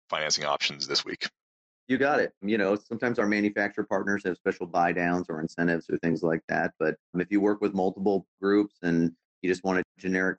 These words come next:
Speaker 2: financing offering going direct to our sites, the right thing to do. If you work with a manufacturer, you could figure it out if you do work with a manufacturer we work with or a distributor by just putting a E G I forward slash in that. If not, give us a call and we'll, we'll answer any questions for you.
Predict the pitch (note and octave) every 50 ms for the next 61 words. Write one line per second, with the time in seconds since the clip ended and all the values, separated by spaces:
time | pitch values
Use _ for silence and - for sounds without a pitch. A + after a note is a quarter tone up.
0 | - F#2+ F2+ F#2 G2 G2 G2 F#2+ - G#2 G2+ G2 G2 - - G#2 G#2 G#2 F#2 F#2+
1 | F2+ F#2 F2 F2 F2+ F2+ F2 - F#2 F2 F2+ F2 - F#2+ F#2 F#2 - _ _ _
2 | _ _ - E2+ F2 F#2 F#2 - F#2+ F#2+ F#2 E2 G2+ G#2 G#2+ G2+ - F2+ F2+ F#2
3 | - F#2+ F#2+ - _ _ - F#2+ G2 G2 G2+ G2+ G2+ G2+ G#2+ G2+ G2+ G2+ - -
4 | A#2 A2+ A2 G#2 E2+ - - F2 D#2+ - _ _ _ G2+ F#2 F#2+ G2+ F#2 F#2 F#2+
5 | F#2+ F#2+ F#2+ - - F#2 F#2 F#2 G#2+ A2 G2+ F#2 F#2 - - F#2+ - F#2+ F2+ F2+
6 | F2+ F#2 F2+ F#2 - - F2+ F2 - - F#2 F2+ F2+ F2 F2+ F2+ F2 - - F#2
7 | F#2 - F2+ F2 E2+ E2 E2+ - - - F2 F2 F#2+ F#2+ F#2+ F#2 F2+ - E2 D#2+
8 | D#2+ - F2 - _ - F2+ F2+ F2+ F2 E2+ E2+ E2 E2+ F#2 F2 - G2 F2+ F2+
9 | F2+ F2+ - - F#2 F2+ F2+ E2+ - - F#2 F2 F2+ F2+ - F2 F2 F2+ F#2 G2+
10 | G#2+ - _ _ _ _ _ _ _ - F#2 - _ - F#2 F#2 F2+ F#2 F#2 E2+
11 | E2+ - F2+ - - F2+ F2 F2 F#2 F#2 F2 F2 F2 E2+ E2+ E2+ E2 - _ _
12 | _ - F2+ E2+ F2 F2+ F2 - - F2+ F2+ F2+ - F#2 G2 - - F2 E2+ -
13 | _ - D#2+ D#2+ D#2+ D#2+